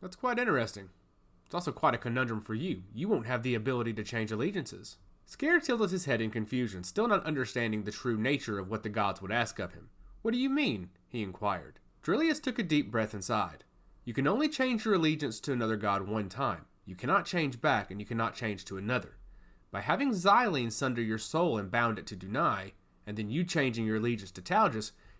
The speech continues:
you are then stuck to Talgus for the rest of eternity.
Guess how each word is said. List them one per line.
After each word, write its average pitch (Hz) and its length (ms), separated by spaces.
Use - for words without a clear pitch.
you 175 180
are 269 80
then 196 240
stuck - 480
to 131 80
Talgus 185 480
for - 80
the 123 100
rest 107 300
of 95 60
eternity. 156 560